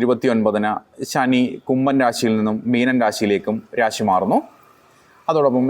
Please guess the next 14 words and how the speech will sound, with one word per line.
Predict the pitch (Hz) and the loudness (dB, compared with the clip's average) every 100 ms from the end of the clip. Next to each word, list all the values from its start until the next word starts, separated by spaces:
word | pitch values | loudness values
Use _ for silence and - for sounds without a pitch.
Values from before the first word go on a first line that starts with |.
| 131 | 2
രണ്ടായിരത്തി | 131 135 131 | 2 2 2
ഇരുപത്തിയഞ്ച് | 127 120 127 113 123 113 - 143 143 | 2 2 0 0 0 0 -2 -4 -2
മെയ് | 147 151 143 - | -2 -4 -6 -2
പതിനാലാം | 120 117 110 107 | 0 2 2 2
തീയതി | 104 98 95 - - _ _ _ | 0 0 0 -2 -4 _ _ _
വ്യാഴം | 135 131 135 127 113 - - _ - | 0 2 2 0 -2 -8 -20 _ -2
ഇടവൻ | 135 165 160 123 | 0 2 2 2
രാശിയിൽ | 117 117 | 2 0
നിന്നും | 107 107 110 - 135 | 0 -2 -6 -4 0
മിഥുനൻ | 131 151 127 | 2 2 0
രാശിയിലേക്കും, | 104 110 95 85 90 - - | 0 0 0 0 -4 -6 -4
മെയ് | 156 160 143 | -2 0 0
പതിനെട്ട് | 131 131 127 113 - 156 | 0 0 0 -2 0 -2
ഇടവൻ | 156 165 | 0 0